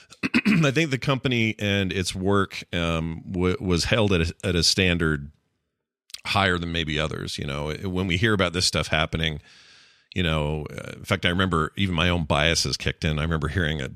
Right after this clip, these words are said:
uh, about the problems at Riot, which was at, you know, ahead of all of this. And I remember at the time going, "Well, of course, you know, I can't even play League of Legends without a toxic experience. Brah, of course it's blah, blah, blah." You know, like, you kinda have this, like, default, like, whatever, move on.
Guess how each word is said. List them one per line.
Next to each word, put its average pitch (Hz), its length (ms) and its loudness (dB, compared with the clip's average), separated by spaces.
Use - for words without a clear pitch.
uh, 82 140 -6
about 76 280 -4
the 85 80 -4
problems 82 460 -2
at 65 100 -6
Riot, 85 500 0
which - 220 -8
was 76 140 -2
at, 69 200 -4
you 80 120 -6
know, 62 160 -6
ahead 95 200 0
of 90 80 0
all 71 180 -2
of 71 100 -8
this. 69 320 -10
And 110 120 2
I - 20 4
remember 123 220 4
at 85 40 -4
the 73 60 -6
time 101 220 2
going, 87 160 0
"Well, - 100 -6
of - 80 -12
course, 95 440 0
you 78 100 -4
know, 78 80 -2
I 95 80 0
can't 95 180 0
even 73 140 -4
play 87 180 -2
League 87 160 -2
of 85 80 -2
Legends 87 300 -2
without 82 180 0
a 65 60 -6
toxic 78 420 -2
experience. 87 500 -2
Brah, 101 280 2
of 78 80 -8
course 127 260 2
it's 78 100 -8
blah, 80 200 -2
blah, 67 80 -10
blah." 73 100 -6
You 92 140 -2
know, 95 120 2
like, 95 200 0
you 98 60 -6
kinda 92 280 0
have 87 220 0
this, 73 260 -2
like, 67 240 -4
default, 76 500 -4
like, 67 200 -6
whatever, 78 400 0
move 78 240 -2
on. 73 360 -2